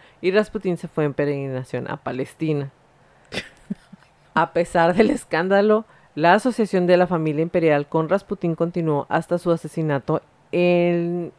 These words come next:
treinta de diciembre de mil novecientos dieciséis. Nuestro amigo está muy contento con nuestras chicas. Dice que han pasado por cursos pesados para su edad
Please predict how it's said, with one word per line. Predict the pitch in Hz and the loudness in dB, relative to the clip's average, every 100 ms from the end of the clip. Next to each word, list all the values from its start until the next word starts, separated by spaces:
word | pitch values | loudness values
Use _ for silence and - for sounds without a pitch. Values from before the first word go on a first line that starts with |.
| - | -6
treinta | 165 156 | -6 -2
de | 160 | -4
diciembre | 160 151 147 | -4 -4 -4
de | 147 | -2
mil | 139 | -2
novecientos | 127 120 - 117 123 | -4 -6 -8 -8 -6
dieciséis. | 139 139 - 170 160 - _ _ _ _ _ _ - | -6 -10 -8 -4 -4 -8 _ _ _ _ _ _ -6
Nuestro | 170 - | -4 2
amigo | 170 175 202 233 | 4 6 6 6
está | 220 185 | 4 2
muy | 175 | 2
contento | 165 175 165 165 160 170 | 2 0 0 0 0 -4
con | 170 160 | -4 -4
nuestras | 147 - 127 | -4 -6 -10
chicas. | - 160 - - - _ _ _ _ | -6 -8 -8 -14 -16 _ _ _ _
Dice | 165 156 175 | -8 -6 -4
que | 170 | 0
han | 151 | 0
pasado | 139 151 156 147 147 | 0 -2 0 0 0
por | 143 127 | -4 -6
cursos | - 160 151 185 185 | -4 -4 -2 -2 -2
pesados | 185 180 143 147 | -4 -2 -2 -2
para | - 156 | -2 -2
su | - | 0
edad | 175 151 139 | 0 0 -2